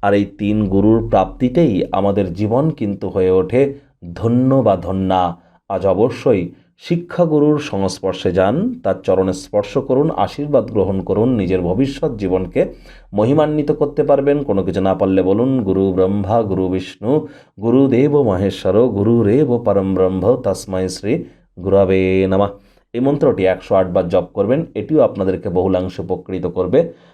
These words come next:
আজ সকাল, দুপুর, সন্ধ্যা, রাত্র চার বেলা আপনারা অন্তত তিনবার করে বলুন, "Thank you universe, thank you God, thank you universe, thank you God।" দেখবেন আপনি আপনার জীবনকে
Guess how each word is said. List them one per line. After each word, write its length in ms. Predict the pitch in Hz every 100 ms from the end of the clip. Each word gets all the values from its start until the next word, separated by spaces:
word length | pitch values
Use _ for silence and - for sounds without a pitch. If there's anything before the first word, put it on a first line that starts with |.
| _ _
আজ 200 | 110 117
সকাল, 640 | - - 117 110 139 139
দুপুর, 500 | 131 101 95 107 107
সন্ধ্যা, 580 | 107 - 98 101 101 107
রাত্র 540 | 95 90 - 98 92 90
চার 280 | - 104 104
বেলা 420 | 95 104 139 87 - - - _
আপনারা 340 | 107 - 151
অন্তত 640 | 131 113 120 170 165 98 - -
তিনবার 440 | 160 156 160 160 156
করে 200 | 131 107
বলুন, 320 | 98 110 135
"Thank 380 | 139 113 135 139
you 140 | 156
universe, 840 | 147 143 143 143 143 143 143 -
thank 280 | 101 110 110
you 160 | 110 98
God, 320 | 98 95 85
thank 400 | 92 - 95 98 117
you 260 | 107 101
universe, 340 | 101 113 139 170 -
thank 260 | 104 104 107
you 160 | 101
God।" 360 | 104 101 95 87 - - _ -
দেখবেন 400 | 104 135 123 117 -
আপনি 260 | 113 - 98
আপনার 280 | 87 98
জীবনকে 580 | 87 98 110 120 135 185